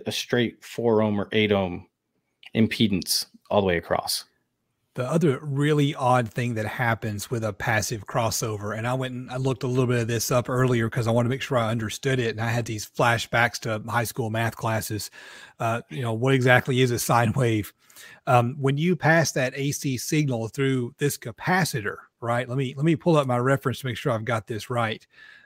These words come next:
Speaker 2: Um, in a capacitor, the current leads the voltage by ninety degrees. And I think that's probably, like, right at the crossover point. So this is something that's really weird. You run that A C current through here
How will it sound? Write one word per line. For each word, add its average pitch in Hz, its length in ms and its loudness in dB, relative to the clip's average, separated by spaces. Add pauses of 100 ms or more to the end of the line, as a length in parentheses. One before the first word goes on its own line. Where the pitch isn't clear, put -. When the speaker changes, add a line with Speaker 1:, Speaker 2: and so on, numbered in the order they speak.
(120)
Speaker 2:
Um, 123 300 2 (100)
in 190 160 2
a 180 80 2
capacitor, 135 840 0
the 113 100 -6
current 180 520 0
leads 147 460 -6
the 127 100 -4
voltage 120 560 0
by 120 200 2
ninety 123 340 0
degrees. 110 600 -6 (140)
And 143 80 -6
I 131 80 0
think 190 180 -2
that's 175 160 -2
probably, 143 300 0
like, 123 260 -2 (120)
right 151 320 4 (100)
at 143 220 2
the 127 60 -4
crossover 113 600 0
point. 107 280 -10 (400)
So 156 100 -4
this 185 180 0
is 226 140 0
something 208 180 2
that's 135 180 0
really 147 220 2
weird. 156 320 6
You 117 80 -2
run 160 180 2
that 151 120 2
A 175 160 0
C 160 220 -2
current 202 380 0
through 120 180 -2
here 110 360 0